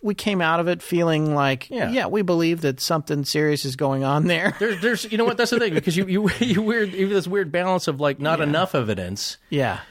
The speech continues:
Speaker 2: but possibilities.
Speaker 1: Yeah.
Speaker 2: And here it's, like, possibilities with lots of evidence and, and fewer answers almost. You know,
Speaker 1: I
Speaker 2: so it's
Speaker 1: can't,
Speaker 2: weird.
Speaker 1: I don't know. I feel so bad for these kids. They seemed,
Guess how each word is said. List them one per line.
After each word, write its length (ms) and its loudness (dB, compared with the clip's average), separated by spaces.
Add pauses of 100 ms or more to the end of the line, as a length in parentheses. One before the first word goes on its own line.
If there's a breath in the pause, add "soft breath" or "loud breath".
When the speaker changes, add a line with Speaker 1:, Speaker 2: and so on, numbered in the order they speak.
(160 loud breath)
Speaker 2:
but 320 0
possibilities. 1120 2
Speaker 1:
Yeah. 400 0
Speaker 2:
And 100 0
here 340 2
it's, 160 -2
like, 220 0
possibilities 880 0
with 180 0
lots 360 0
of 80 2
evidence 380 -2
and, 360 0
and 180 0
fewer 380 0
answers 500 0
almost. 560 -2
You 60 2
know, 60 2
Speaker 1:
I 120 2
Speaker 2:
so 160 -6
it's 100 2
Speaker 1:
can't, 180 2
Speaker 2:
weird. 180 -6 (1200)
Speaker 1:
I 160 0
don't 140 2
know. 160 2
I 120 2
feel 260 0
so 280 0
bad 300 0
for 100 -8
these 220 -4
kids. 380 -4
They 120 -2
seemed, 480 -2